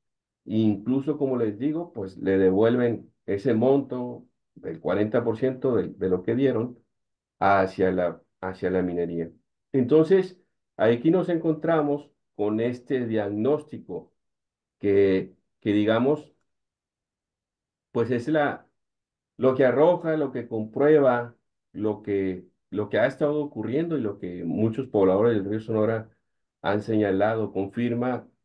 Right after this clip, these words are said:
que a nueve años del derrame, como se titula esta ponencia, pues,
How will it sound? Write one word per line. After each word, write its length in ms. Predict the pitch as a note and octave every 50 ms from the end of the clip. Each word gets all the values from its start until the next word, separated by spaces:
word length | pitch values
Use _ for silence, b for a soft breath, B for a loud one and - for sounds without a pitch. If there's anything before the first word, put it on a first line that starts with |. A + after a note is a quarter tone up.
| _
que 340 | _ A2 F#2 F2+ F2+ F2 F2
a 160 | F2 E2+ E2+
nueve 320 | E2+ F#2 A#2+ C#3+ D#3+ E3 D#3+
años 320 | D3+ D3 C#3+ C#3 C#3+ C3+
del 140 | B2+ A2+ G#2+
derrame, 540 | G2+ G2+ A2+ B2+ C#3+ C3+ B2+ B2 A#2+ A2 -
como 240 | A2+ F#2+ F#2+ F#2
se 120 | - - F2+
titula 460 | - E2 D#2+ - A2+ B2 G#2+ - A#2
esta 300 | A2 A2 - - B2 A#2
ponencia, 420 | B2 A#2+ A#2+ G#2+ G2 - A#2+ A#2
pues, 300 | - G2 F#2+ F2+ - -